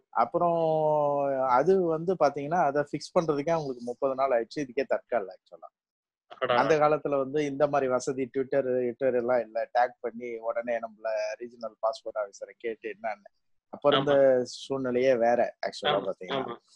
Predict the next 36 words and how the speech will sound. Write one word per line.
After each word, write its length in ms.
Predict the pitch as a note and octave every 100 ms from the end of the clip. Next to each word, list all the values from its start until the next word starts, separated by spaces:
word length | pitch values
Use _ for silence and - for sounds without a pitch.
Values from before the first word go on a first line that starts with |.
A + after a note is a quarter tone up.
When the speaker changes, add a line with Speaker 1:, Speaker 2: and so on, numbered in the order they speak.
| _ _ _ _ _
Speaker 1:
So, 400 | E3+ D#3 D3+ C#3
ஒரு 260 | C#3+ C#3
நீண்ட 260 | C3+ D#3 C#3
போராட்டத்துக்கு 500 | C3 C3+ C3+ B2 A#2 A2+
பின்னாடி 200 | A#2 C3+
ஒரு 400 | B2+ A#2 A2+ G#2+
முப்பது 340 | A2 A#2 C3 A#2+
நாள் 180 | A2 G2+
டைம்ல 260 | A2+ A#2 A2+
எனக்கு 240 | A#2 A2 G2
பாஸ்போர்ட் 360 | G2 - G2+ F#2
வந்துச்சு. 440 | F#2 F#2+ - D3 - - _
Speaker 2:
ம். 120 | D3+
Speaker 1:
அதை 200 | C3+ C3
எடுத்துட்டு 400 | B2 A#2+ C#3+ C#3
பெங்களூர் 420 | B2 B2+ B2 A#2
போயிட்டு 300 | - A2 D3
பெங்களூர்ல 480 | C#3+ A#2+ A#2 A2+ G#2 G2+
கொடுத்தேன். 340 | G#2+ - B2 D#3 - -
அவங்க 300 | A#2+ A#2 A2+
வந்து, 540 | A2 A#2+ A#2 G#2 F#2+ F2+ F2 _ _ _ - - - - _ _ - _ _ _ C#3+
ஆ, 220 | C3 B2+ A#2 A2+ G#2 G#2 G2
ஸ்டாம்ப் 440 | - - - C#3+
பண்ணி 180 | C#3 A#2
கொடுத்தாங்க 480 | A2+ A2+ A2+ A2 F#2
விசா. 300 | G#2 - G2 - _ _ _
But 20 |
Speaker 2:
ஓகே. 100 | C#3+
Speaker 1:
ஆரம்பத்துல 500 | D#3 F3 F#3 F3 E3+
எனக்கு 260 | D#3+ D3 C3+
வந்து 80 | D3
என்ன 160 | C#3+
சொன்னாங்கன்னா, 640 | D3 C#3 B2 A#2 B2 C#3+ G#2+
கேரண்டி 280 | A#2 B2+ A#2+
என்ன 240 | A#2+ A#2
சொன்னாங்கன்னா 520 | - G2+ G2+ B2 F#3